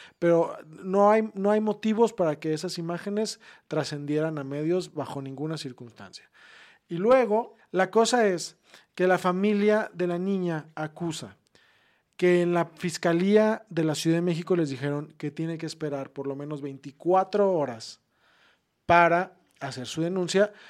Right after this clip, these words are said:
cuando aquí ya hemos hablado que eso no es cierto y que incluso los protocolos de búsqueda in-, in-, indican o implican que tienes que iniciar la búsqueda en el minuto uno porque las primeras horas son las más importantes. Luego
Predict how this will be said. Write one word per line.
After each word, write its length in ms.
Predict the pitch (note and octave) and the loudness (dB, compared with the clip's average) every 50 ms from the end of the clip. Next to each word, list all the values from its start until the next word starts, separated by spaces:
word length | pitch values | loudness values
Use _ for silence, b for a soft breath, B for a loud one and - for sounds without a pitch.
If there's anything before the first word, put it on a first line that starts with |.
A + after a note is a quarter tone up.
| B B B | B B B
cuando 260 | - E3 D#3+ E3 E3 | -2 0 2 2 0
aquí 220 | D#3+ E3 F#3 G3 F#3 | 0 0 0 4 8
ya 160 | G3+ G3+ G3 | 8 8 8
hemos 240 | G3 G#3 G#3+ G#3 A3 | 8 4 4 4 4
hablado 580 | G#3+ G#3+ G#3+ G#3+ G3+ G3 G3 A3 A#3 A3+ - _ _ _ - | 6 8 10 10 10 10 8 6 4 2 -4 _ _ _ -8
que 120 | D3+ C#3+ | -6 -6
eso 160 | C#3 - E3 | -6 -4 -6
no 100 | E3 E3+ | -6 -6
es 60 | E3 D#3 | -4 0
cierto 300 | G3 F#3+ F3+ F3+ - A3 | 0 0 0 0 -4 -8
y 40 | |
que 120 | - - D#3 | -6 -6 -10
incluso 580 | D3 C#3 - - F3 F3 F#3+ G3 - - A3 B3 | -10 -10 -10 -6 -2 0 0 0 2 0 -2 0
los 200 | A#3 E3+ C#3+ - | 0 -4 -6 -6
protocolos 640 | - C#3 C3+ - C3+ - - E3 E3+ F3+ G#3 G#3+ G3+ | -8 -10 -8 -8 -10 -4 0 2 2 2 2 0 0
de 60 | F3+ | -2
búsqueda 600 | D#3+ E3 E3 D#3+ - - G3 G3+ A3+ B3+ - b b b b b b b b _ _ | -2 -2 -4 -4 -2 -2 0 0 0 -2 -4 b b b b b b b b _ _
in-, 300 | - E3+ D#3+ D#3+ D#3 D#3+ - | -8 -6 -4 -4 -4 -4 -4
in-, 280 | E3+ D#3+ D#3+ D3+ D#3 | -2 -2 -2 -2 -2
indican 720 | F3 E3 D#3+ E3 D#3 D3 E3 F#3+ - - A3 A3 B3 - - - | -2 -2 -4 -4 -4 0 0 0 2 4 4 4 4 2 -4 -4
o 180 | D#3 C#3+ D3 | -2 -2 -2
implican 640 | D3 D3 C#3+ - F#3+ F#3+ G3 F#3+ - G#3 A3+ B3+ - b b b b b b b b - | -4 -6 -6 -4 -2 -2 0 2 2 0 0 0 -4 b b b b b b b b -6
que 120 | - D#3+ | -6 -6
tienes 380 | D#3+ E3 E3+ E3 D#3+ F#3+ - - | -4 -4 -4 -2 -2 -2 -4 -4
que 100 | - F#3+ | -6 -6
iniciar 380 | F#3 F#3 G3 F3+ D3+ F3 E3+ | -4 -4 -6 -4 -2 -2 -2
la 80 | F3+ F3+ | 0 0
búsqueda 600 | F3 E3+ E3 - - G3 F#3+ G#3 A#3 A#3+ - _ _ - | 0 0 -2 -2 -2 0 2 2 0 0 -4 _ _ -10
en 180 | - D3+ C#3+ C#3+ | -8 -6 -6 -6
el 100 | C#3 C3+ | -6 -6
minuto 420 | C#3 C#3 C#3 C#3+ D#3 D#3 D#3 F#3+ | -6 -6 -4 -6 -4 4 6 8
uno 280 | F#3 F3+ F3 F3+ G#3 G#3 | 8 8 6 2 -2 -4
porque 240 | D#3+ C3+ - B2+ | -6 -10 -10 -10
las 180 | B2 A#2+ A#2+ - | -12 -12 -14 -12
primeras 440 | - C#3 B2+ C3 C#3+ D#3 D#3+ - E3 | -10 -10 -8 -6 -6 -6 -6 -4 -2
horas 200 | D#3 D#3+ E3 D#3 | -2 -2 -2 -4
son 140 | D3+ C#3 C#3+ | -8 -10 -10
las 100 | D3 C3+ | -10 -12
más 200 | A#2 A2+ - D3 | -12 -14 -14 -14
importantes. 640 | D3 - F3 F3 - D#4+ E4 - - - - - b b b b b b b b b b b b | -10 -10 -4 6 6 6 6 6 -2 -14 -16 -16 b b b b b b b b b b b b
Luego 680 | - C#3 F#3 C#4 E4 E4+ A#3+ A#3 A#3 B3+ - - _ | 2 8 10 10 10 10 8 4 2 2 0 -10 _